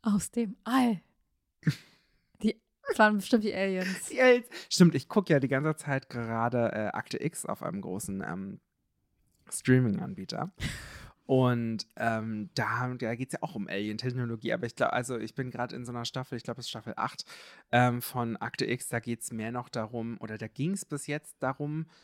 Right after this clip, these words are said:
Speaker 2: grad ist Mulder nämlich verschwunden, ähm, aber es ging auch lange Zeit darum, dass, ähm, so eine Verschwörung,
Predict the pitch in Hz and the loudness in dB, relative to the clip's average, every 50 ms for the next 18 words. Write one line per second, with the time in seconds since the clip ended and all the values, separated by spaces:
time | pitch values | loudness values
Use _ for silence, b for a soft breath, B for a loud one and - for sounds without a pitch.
0 | b b b b b - 113 117 127 127 123 - 131 123 123 131 127 135 127 120 | b b b b b 0 0 2 2 0 -2 -2 2 4 4 4 4 4 0 0
1 | 117 113 113 107 - - - - - - - - 120 127 143 151 156 165 170 170 | -2 -4 -6 -6 -8 -8 -6 -4 -2 -4 -2 2 4 4 4 4 4 2 0 0
2 | 175 170 b b b b b b b b _ - 127 123 123 123 110 - 117 110 | -2 -2 b b b b b b b b _ 4 4 4 4 2 0 -2 -2 -2
3 | 123 117 - - - 143 143 123 120 110 113 120 123 135 143 131 - - 131 120 | -2 -4 -4 -4 -2 -2 -2 -2 -4 -6 -6 -6 -4 -4 -4 -6 -6 -8 -8 -6
4 | - 120 113 117 120 113 117 123 131 b b b b b b _ _ - 117 110 | -4 -6 -6 -4 -6 -6 -6 -6 -8 b b b b b b _ _ 2 2 2
5 | 110 107 - - - - _ - 117 113 110 110 110 110 110 113 113 110 - - | 2 0 -4 -8 -8 -8 _ -2 -2 0 0 -2 -4 -4 -4 -6 -6 -8 -10 -12
6 | - - - - - - - - 117 113 120 120 120 110 104 - _ - - - | -18 -20 -20 -20 -14 -6 -2 -2 0 0 0 0 -2 -2 -4 -6 _ -18 -12 -10
7 | - 120 113 - - - 131 131 147 139 147 151 147 151 165 | -8 -6 -6 -6 -6 -4 -2 -2 0 0 0 -2 -2 -2 -6